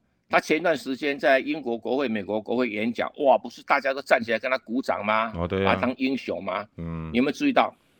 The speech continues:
Speaker 1: 这次在香格里拉演讲的时候，底下静悄悄的，没有人鼓掌？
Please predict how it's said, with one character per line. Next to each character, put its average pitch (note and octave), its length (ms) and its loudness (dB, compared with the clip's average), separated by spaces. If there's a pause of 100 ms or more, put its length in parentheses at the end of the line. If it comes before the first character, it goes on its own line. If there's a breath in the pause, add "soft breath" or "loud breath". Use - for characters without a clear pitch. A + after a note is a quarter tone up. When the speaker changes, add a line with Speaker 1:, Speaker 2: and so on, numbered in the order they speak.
(140)
Speaker 1:
这 G3 240 6
次 - 180 -4
在 D3 180 6
香 D3+ 220 4
格 C#3+ 140 2
里 A2+ 160 -2
拉 B2+ 220 6
演 A2+ 200 -4
讲 G2 160 -4
的 G#2 80 -6
时 A2+ 160 -8
候， G#2+ 120 0
底 F2 160 -8
下 A#2 160 0
静 G#2 240 -4
悄 F#2 180 -2
悄 F#2+ 180 0
的， G2 80 0
没 G#2 120 -2
有 G#2+ 80 0
人 F2+ 180 -6
鼓 - 140 -18
掌？ - 140 -6